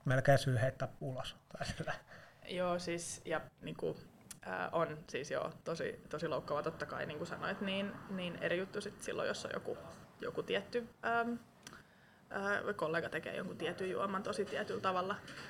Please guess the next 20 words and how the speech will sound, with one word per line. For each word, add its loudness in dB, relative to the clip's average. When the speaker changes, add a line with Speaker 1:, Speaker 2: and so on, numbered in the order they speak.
Speaker 2:
Äm, -2
mut 4
sit -6
mä 4
myönnän 4
myös, 0
että -2
itel 0
sen 0
lisäksi, -4
että -6
on -2
se -4
tarve 2
todistella, 2
että -8
tietää, 0
niin, -4
niin -4
tota, 0